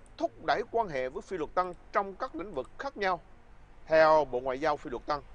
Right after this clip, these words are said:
hai nước đã thống nhất đẩy nhanh việc hợp tác về nhận thức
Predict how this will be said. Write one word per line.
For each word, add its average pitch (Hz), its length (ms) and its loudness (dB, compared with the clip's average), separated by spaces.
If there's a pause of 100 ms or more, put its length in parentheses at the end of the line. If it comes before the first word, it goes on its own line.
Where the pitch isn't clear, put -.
(320)
hai 226 280 2
nước 262 280 -4 (220)
đã 139 440 2 (240)
thống 294 260 -4
nhất 339 160 -4 (360)
đẩy 143 280 0
nhanh 226 320 -4
việc 131 200 -8
hợp 127 220 -4
tác 269 220 -2
về 135 120 -6
nhận 127 320 -10
thức 254 180 -4